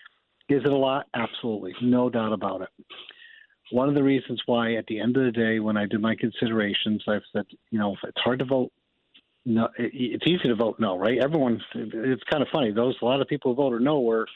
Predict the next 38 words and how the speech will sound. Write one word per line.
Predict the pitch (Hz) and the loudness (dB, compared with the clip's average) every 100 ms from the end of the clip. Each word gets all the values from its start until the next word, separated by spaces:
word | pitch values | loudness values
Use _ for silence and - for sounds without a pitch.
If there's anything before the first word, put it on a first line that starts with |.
| - - - - _ _ _ _ _ - - | -18 -18 -20 -20 _ _ _ _ _ -6 0
saying, | 123 120 | 2 4
"Yeah, | 139 170 | 4 2
I'm | 170 | 2
gonna | 151 | 0
vote | 151 151 | 0 0
no | 143 151 | 2 2
and | 131 | 2
take | 139 127 | -2 -2
the | 117 | -2
dough." | 156 123 90 _ _ - | 0 0 -4 _ _ -12
On | 113 113 | -6 -2
the | 113 113 | 0 0
other | 123 143 | 2 2
hand, | 139 143 151 - - | 2 2 0 -4 -4
from | 101 | -2
my | 104 117 | 0 0
perspective, | 139 - 131 123 143 127 - _ - - - | -2 -2 -4 -2 -4 -6 -14 _ -20 -16 -4
I | 117 | 0
was | 113 110 | 0 2
reminded | 107 110 110 113 | 2 2 2 0
a | 104 | -2
long | 98 104 110 | -4 -4 -4
time | 107 104 | -2 0
ago | 98 104 101 | 0 -2 -2
from | - 98 | -4 -4
a, | 98 101 _ - - - - - _ | -4 -8 _ -18 -16 -16 -18 -20 _
one | 117 113 | 0 2
of | |
my | 107 | 2
predecessors. | 104 - 107 113 - 95 - - - - _ - - _ _ _ _ _ _ - - | 0 0 0 -2 -4 -6 -6 -6 -8 -12 _ -20 -20 _ _ _ _ _ _ -16 -4
When | 123 113 | 2 2
I | 107 | 2
came | 123 110 | 2 2
into | 113 110 | 2 0
the | |
assembly, | - 104 101 101 | -2 -2 -2 -4
he | - | -2
said, | 110 | -4